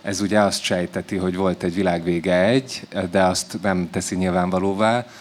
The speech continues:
hogy lesz majd egy Világvége három, aztán egy Világvége négy. A jelen tervek szerint a, a, ott befejezzük mi-, mindent, ö, és aztán majd elkezdünk valami mást. Tehát ez egy életmű kiadásnak a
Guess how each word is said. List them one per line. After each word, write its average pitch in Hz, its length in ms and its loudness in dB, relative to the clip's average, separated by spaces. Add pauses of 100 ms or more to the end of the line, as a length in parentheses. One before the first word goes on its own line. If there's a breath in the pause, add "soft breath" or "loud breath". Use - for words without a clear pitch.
(120 loud breath)
hogy 95 120 -4
lesz 95 220 0
majd 87 240 -4
egy 85 180 -4
Világvége 87 480 -2
három, 117 580 2
aztán 95 220 -8
egy 90 80 -4
Világvége 90 480 -2
négy. 90 480 -4 (380 loud breath)
A 104 180 -2
jelen 104 320 4
tervek 90 300 -4
szerint 92 420 -2
a, 90 260 -6 (120)
a, 92 80 -8
ott 98 460 -6 (400)
befejezzük 92 880 -6 (180)
mi-, 95 220 -8
mindent, 113 520 -2 (440 loud breath)
ö, 104 500 2
és 107 260 -4
aztán - 220 -2
majd 95 140 0
elkezdünk 92 460 -4
valami 90 260 0
mást. 107 440 -2
Tehát 113 200 0
ez 110 100 -2
egy 113 140 0
életmű 107 420 2
kiadásnak 92 720 -2
a 92 240 2